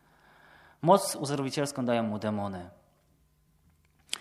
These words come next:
Kiedyś, e, mój znajomy, e, zakonnik mówi, jego przyjaciółka była bioenergoterapeutką, e, i mówiła: „Uzdrawiam każdego, kto nie jest, e, kto nie był w stanie łaski uświęcającej”.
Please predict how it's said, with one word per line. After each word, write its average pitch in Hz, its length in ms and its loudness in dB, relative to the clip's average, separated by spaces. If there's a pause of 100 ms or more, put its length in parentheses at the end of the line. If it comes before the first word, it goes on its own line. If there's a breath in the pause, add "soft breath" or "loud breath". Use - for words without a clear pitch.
(300 loud breath)
Kiedyś, 143 420 0
e, 127 220 0
mój 123 180 0
znajomy, 120 400 0 (920)
e, 113 60 -16
zakonnik 120 420 -6
mówi, 113 340 -2
jego 117 260 -2
przyjaciółka 113 680 -2
była 110 320 -2
bioenergoterapeutką, 110 960 -4 (580 loud breath)
e, 104 460 -12
i 127 120 -8
mówiła: 135 280 0
„Uzdrawiam 135 420 0
każdego, 131 380 0
kto 127 160 -4
nie 117 200 2
jest, 110 320 -4
e, 110 340 -8
kto - 200 -6
nie 123 120 0
był 117 80 -2
w - 60 -10
stanie 120 220 0
łaski 117 180 -2
uświęcającej”. 95 680 -10